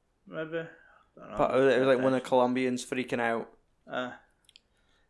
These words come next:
Speaker 2: Or maybe it was DeVito. I feel like he could get away with a quick
Speaker 1: Hmm.
Speaker 2: F-bomb.
Speaker 1: Hmm.
Speaker 2: It's funny to see, like, a young Danny DeVito.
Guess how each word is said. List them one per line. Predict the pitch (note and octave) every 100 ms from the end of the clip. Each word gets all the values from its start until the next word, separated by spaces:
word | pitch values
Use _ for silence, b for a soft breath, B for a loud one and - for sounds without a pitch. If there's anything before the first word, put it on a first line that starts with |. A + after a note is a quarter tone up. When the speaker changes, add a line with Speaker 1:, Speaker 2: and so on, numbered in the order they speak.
| _
Speaker 2:
Or | B2 B2+
maybe | C#3+ E3+
it |
was | C#3
DeVito. | B2 A#2+ D3 B2 B2+ - _
I | -
feel | C#3 C3
like | B2
he | C3 B2+
could | A#2
get | A#2+ A2
away | B2
with | B2 A#2
a |
quick | A#2+ B2+ B2
Speaker 1:
Hmm. |
Speaker 2:
F-bomb. | B2 B2 - B2 A#2 - - _ _ _ _
Speaker 1:
Hmm. | C#3 B2+ _ _ -
Speaker 2:
It's | - -
funny | A#3 B3+
to | F3+
see, | - G3 D#3 -
like, | A2+ C3 C#3
a |
young | B2 C3 C3 B2+
Danny | B2+ B2 A#2
DeVito. | A#2 A#2+ G#2+ A2